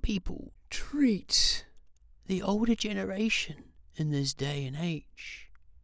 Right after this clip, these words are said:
And therefore you have something burning inside you that you want to get off your chest and put into a book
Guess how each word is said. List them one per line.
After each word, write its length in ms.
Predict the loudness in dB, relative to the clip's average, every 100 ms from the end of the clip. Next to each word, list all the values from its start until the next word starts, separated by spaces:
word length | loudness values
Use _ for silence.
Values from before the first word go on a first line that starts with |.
| -20 -20 -18 -14 -6
And 240 | -2 0 2
therefore 760 | 4 4 0 -4 -2 -2 -4
you 560 | -6 -6 -6 -8 -10 -14 -20 -20 -20 -20 -14
have 300 | -4 -4 0
something 600 | 2 2 0 0 0 0
burning 540 | -2 2 6 6 6
inside 800 | 2 -4 -2 -4 -4 -8 -6 -8
you 180 | -8 -10
that 280 | -10 -10 -10
you 180 | -6 -6
want 460 | -6 -12 -14 -12 -8
to 180 | -8 -10 -16 -20 -20 -6
get 280 | 0 0 -2 -12 -4
off 460 | 2 2 2 -8 -12
your 240 | -10 -10 -8
chest 880 | -8 -6 -4 -4 -4 -6 -8 -10 -12 -20 -20 -20 -20 -20 -6
and 340 | -4 -4 -10 -12 -12
put 380 | -10 0 0 0 -8 -10 -4
into 520 | -2 -2 -4 -6 -10 -16 -20 -20 -20 -20 -12 -8
a 80 | -4
book 680 | -2 -2 -4 -6 -6 -6